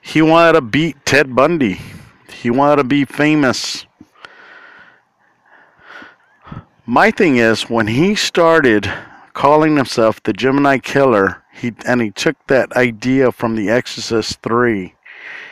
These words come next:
he was actually taking the persona of a real demon.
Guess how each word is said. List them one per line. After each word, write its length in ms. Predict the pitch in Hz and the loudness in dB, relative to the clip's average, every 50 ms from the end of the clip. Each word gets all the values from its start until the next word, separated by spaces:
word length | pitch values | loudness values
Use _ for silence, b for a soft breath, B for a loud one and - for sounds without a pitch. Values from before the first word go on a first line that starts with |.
| B B B B B B | B B B B B B
he 140 | - - 151 | -2 0 2
was 180 | 160 160 143 131 | 2 2 2 2
actually 420 | 147 143 147 - - 175 165 156 | 2 2 2 0 0 -2 -2 -2
taking 360 | - - 156 139 - - 143 | 0 0 0 0 0 0 -2
the 80 | 135 120 | -2 -2
persona 960 | - - - - - - 147 147 151 151 143 131 107 104 104 101 92 - - _ _ _ _ - | -2 -4 -8 -6 -2 0 2 2 2 2 2 2 2 2 0 -2 -6 -12 -18 _ _ _ _ -2
of 140 | - 120 110 | -2 0 0
a 80 | 117 113 | 0 0
real 400 | 107 117 131 131 131 127 123 117 | 0 0 2 2 2 2 0 -2
demon. 640 | 101 101 123 127 139 135 120 95 95 95 92 - | -2 -2 -2 0 0 0 0 -2 -4 -8 -12 -16